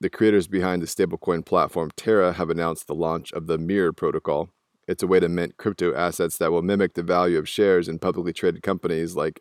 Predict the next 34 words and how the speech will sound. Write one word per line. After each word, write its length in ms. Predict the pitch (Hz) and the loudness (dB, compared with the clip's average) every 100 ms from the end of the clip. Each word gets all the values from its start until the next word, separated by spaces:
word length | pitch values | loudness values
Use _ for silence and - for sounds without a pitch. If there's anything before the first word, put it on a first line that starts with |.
| - | -4
Apple 460 | 90 - 80 76 - | -2 0 -2 -2 -6
or 140 | 85 80 | -6 -6
Tesla. 500 | - 104 - 71 - _ _ _ - | -2 -2 -2 -6 -8 _ _ _ -12
The 220 | 92 85 | -6 -4
C 340 | - 90 90 | -4 -6 -2
E 80 | 85 | 0
O 80 | 76 | 0
of 80 | - | 0
Terraform 480 | 90 85 85 80 | 0 0 -2 -4
Labs 360 | 80 80 82 - - | -4 -4 -4 -8 -8
said, 280 | - 87 85 _ _ - | 0 0 0 _ _ -6
"We 100 | 95 | 0
were 120 | 87 | 2
motivated 460 | 95 101 90 85 82 | 2 2 2 0 -2
to 80 | |
create 360 | - 101 90 87 - | -6 -2 0 0 -4
a 80 | |
way 300 | 85 90 90 | -2 0 0
for 180 | 87 82 | 0 -4
retail 340 | 87 98 101 87 | -2 -2 -2 -2
investors 440 | 82 82 - 82 | 0 -2 -4 -6
around 180 | 85 82 | -4 -4
the 80 | 80 | -6
globe 420 | 92 90 87 90 | -2 0 0 -2
to 100 | 87 | -6
more 220 | 85 80 | -4 -4
easily 340 | 92 92 85 82 | -6 -6 -4 -6
participate 600 | - - 92 - 85 - | -8 -8 -6 -2 -2 -2
in 80 | 90 | -4
the 100 | 87 | -2
U 180 | 90 85 | 0 0
S 200 | 80 - | -2 -4
equities 460 | 95 - 90 82 - | -6 -2 -2 -2 -4
market. 380 | 78 78 90 | -6 -2 -4